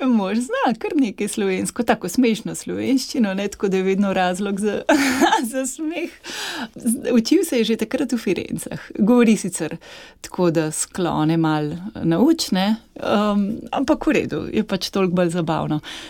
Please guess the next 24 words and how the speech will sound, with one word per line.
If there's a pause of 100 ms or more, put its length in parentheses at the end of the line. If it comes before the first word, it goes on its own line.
(240)
Zdaj, (480)
rajtam,
da
ne
razume
čisto
vsega,
jaz
se
pač
s
hčerama
pogovarjam
samo
v
slovenščini. (440)
In
one
dve
z
mano
pač
po
slovensko.